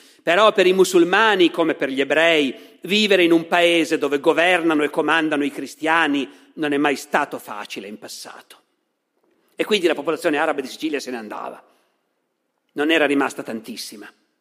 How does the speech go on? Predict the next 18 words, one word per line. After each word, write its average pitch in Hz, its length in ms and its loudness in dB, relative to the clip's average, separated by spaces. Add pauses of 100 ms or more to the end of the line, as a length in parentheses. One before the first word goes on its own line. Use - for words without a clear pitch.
(640)
Non 160 120 0
son 180 160 4
più 226 120 4
i 180 100 4
tempi 190 380 4
in 180 100 -4
cui 190 200 0
gli 170 80 -2
scrittori 170 460 2
arabi 190 440 2 (400)
esaltavano 185 720 0
la 165 80 -2
Sicilia 196 600 -2
come 180 160 0
la 156 80 2
più 165 160 -10
bella 190 580 2
provincia 170 880 -2